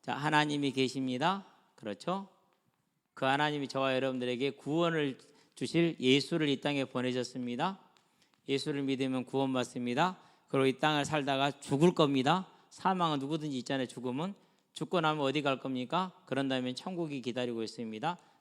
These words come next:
다른 말로 표현하면 심판이 기다리고 있는 겁니다. 자,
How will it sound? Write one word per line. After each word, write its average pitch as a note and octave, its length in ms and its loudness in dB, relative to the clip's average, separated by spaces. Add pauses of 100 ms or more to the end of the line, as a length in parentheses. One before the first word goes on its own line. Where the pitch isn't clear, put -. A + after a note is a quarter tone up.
다른 A#2 220 -2
말로 B2+ 180 -2
표현하면 A#2 280 -8
심판이 D#3 460 -8
기다리고 A#2+ 340 -4
있는 A2 220 -8
겁니다. G#2+ 420 -8 (1900)
자, A2 320 -4